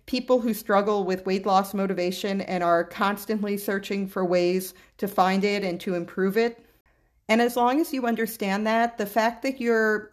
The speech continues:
experiencing the same issue as the person in this email and as hundreds upon thousands of millions of people,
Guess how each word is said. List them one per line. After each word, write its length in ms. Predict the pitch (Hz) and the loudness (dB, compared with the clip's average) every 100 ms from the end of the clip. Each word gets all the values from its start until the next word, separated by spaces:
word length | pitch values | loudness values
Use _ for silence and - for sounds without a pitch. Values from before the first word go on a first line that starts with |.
| - | -8
experiencing 1000 | 196 - 220 214 208 208 202 214 202 196 | -8 -6 -2 0 0 -4 -4 -4 -2 -2
the 80 | |
same 340 | 190 202 196 196 | -4 -4 -4 -4
issue 540 | - 196 220 214 208 | -4 -4 0 0 2
as 300 | 190 180 185 | 2 2 0
the 80 | 208 | -8
person 380 | 202 190 185 185 | -6 -6 -4 -6
in 140 | 175 | -4
this 200 | 170 165 - | -6 -10 -4
email 600 | 233 233 220 214 214 - | 0 2 2 2 0 -2
and 240 | 185 180 - | -4 -4 -4
as 540 | 175 175 170 175 - - - _ | -2 0 0 -2 -8 -20 -20 _
hundreds 480 | 226 220 226 220 | 0 2 0 -2
upon 640 | 202 226 196 190 185 180 - _ _ _ | -6 2 2 4 0 -4 -10 _ _ _
thousands 560 | 196 190 196 202 196 190 | 2 2 2 0 -2 -2
of 120 | 185 | -2
millions 480 | 185 196 208 214 196 | -2 0 0 -4 -6
of 120 | 196 | -8
people, 560 | - 196 208 208 208 | -4 -2 2 2 2